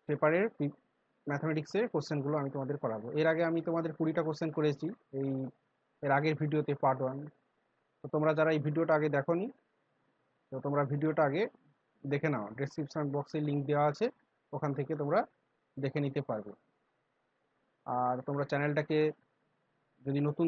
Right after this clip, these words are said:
থাকো, চ্যানেলটাকে সাবস্ক্রাইব করো, আর ভিডিও ভালো লাগলে লাইক, শেয়ার করবে, ঠিক আছে? আর হ্যাঁ, এই কোশ্চেনগুলোর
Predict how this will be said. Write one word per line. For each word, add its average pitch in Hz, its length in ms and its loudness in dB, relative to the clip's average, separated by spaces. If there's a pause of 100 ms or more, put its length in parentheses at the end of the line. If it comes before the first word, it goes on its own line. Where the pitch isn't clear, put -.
থাকো, 151 200 0 (140)
চ্যানেলটাকে 139 440 -2
সাবস্ক্রাইব 147 340 2 (100)
করো, 160 140 2 (960)
আর 120 60 -4 (100)
ভিডিও 135 180 -2 (100)
ভালো 143 220 0
লাগলে 147 220 0 (540)
লাইক, 131 240 0
শেয়ার 139 240 2
করবে, 143 200 -2 (500)
ঠিক 180 180 -8
আছে? 110 120 -12 (960)
আর 147 140 6
হ্যাঁ, 156 260 2
এই 143 140 0
কোশ্চেনগুলোর 175 480 0